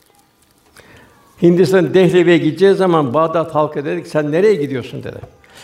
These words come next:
"Senden daha yüksek bir alim mi var şu dünyada?" dedi. "Senden daha güçlü bir güneş mi var?" dedi.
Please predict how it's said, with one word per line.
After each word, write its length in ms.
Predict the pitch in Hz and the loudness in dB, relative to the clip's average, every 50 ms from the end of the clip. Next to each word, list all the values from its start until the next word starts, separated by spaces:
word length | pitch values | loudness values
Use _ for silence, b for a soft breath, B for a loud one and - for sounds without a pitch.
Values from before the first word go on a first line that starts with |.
| B B | B B
"Senden 480 | - - 165 170 175 185 190 185 175 165 | -6 -2 -2 0 0 0 -2 -2 0 0
daha 140 | 180 175 175 | 0 0 0
yüksek 400 | 165 160 - - 185 165 143 160 | -2 -6 -8 -6 -6 -4 -2 -2
bir 60 | 170 | -2
alim 400 | - - 156 151 151 156 196 208 | 0 0 0 0 0 -2 -2 -2
mi 120 | 196 185 | -2 -2
var 160 | 160 156 147 - | -2 -2 -4 -4
şu 120 | - 143 123 | -8 -10 -10
dünyada?" 460 | 135 131 131 131 123 120 110 120 101 | -8 -8 -6 -6 -6 -8 -8 -10 -12
dedi. 200 | - - - - - _ _ _ _ _ _ _ _ _ _ _ _ _ _ _ _ b b b b b b _ | -12 -14 -16 -18 -20 _ _ _ _ _ _ _ _ _ _ _ _ _ _ _ _ b b b b b b _
"Senden 500 | - - 170 185 190 196 202 190 175 147 | -4 -2 -2 -2 0 -2 -2 -2 0 0
daha 140 | 170 180 175 | 0 0 0
güçlü 320 | 147 156 165 - - 180 | -2 -4 -8 -8 -6 -8
bir 60 | 156 | -6
güneş 380 | 139 143 151 160 180 180 185 - | -4 -2 0 0 0 -2 -2 -4
mi 100 | 190 170 | -2 0
var?" 260 | 151 139 131 113 107 | 0 0 -2 -2 -6
dedi. 180 | 113 107 - | -10 -12 -12